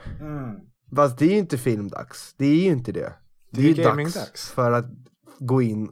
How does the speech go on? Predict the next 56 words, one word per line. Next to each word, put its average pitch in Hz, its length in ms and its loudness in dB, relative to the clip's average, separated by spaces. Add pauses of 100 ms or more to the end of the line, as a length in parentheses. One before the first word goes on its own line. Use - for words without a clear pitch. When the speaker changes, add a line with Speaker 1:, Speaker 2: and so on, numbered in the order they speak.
Speaker 2:
och 123 180 -4
gamea. 156 480 4 (440)
Speaker 1:
Ja. 151 240 -10 (800)
Speaker 2:
Jag 139 120 2
hinner 190 220 2
gamea 170 280 2
två 143 320 2
timmar 160 480 4
innan 131 240 2
hon 117 160 0
kommer 117 360 0
och 110 100 2
är 110 40 2
ledsen, 127 580 0
liksom. - 420 -14 (920)
Speaker 1:
<laughs> - 320 -2
Vad 185 140 -8
fan? - 420 -2
Speaker 2:
Och 156 160 2
då 190 140 4
tänker 208 460 2
jag 165 140 4
så 151 80 0
här, 139 140 4
det 131 200 -2
går 180 200 2
ju 220 60 2
inte 175 200 -2
ihop. 175 340 2
Hur 170 80 -2
fan 240 340 2
ska 196 160 -2
du 185 80 -2
gamea 180 400 2
då? 170 320 2 (180)
Alltså, 190 220 0
tänk 285 400 0
dig 214 100 -2
själv 220 360 0
att 143 140 -2
ni 139 160 -2
har 135 80 0
samlats 160 540 -2
alla 127 200 -2
polare, 147 520 0
ni 131 140 -2
är 151 40 0
typ 131 220 -10
fem 123 320 -2
pers, 127 280 -6
och 120 80 -12
sen 156 120 -2
Speaker 1:
Mm. 165 100 0
Speaker 2:
måste 190 180 -2
du 120 280 -4
dra. 123 680 -2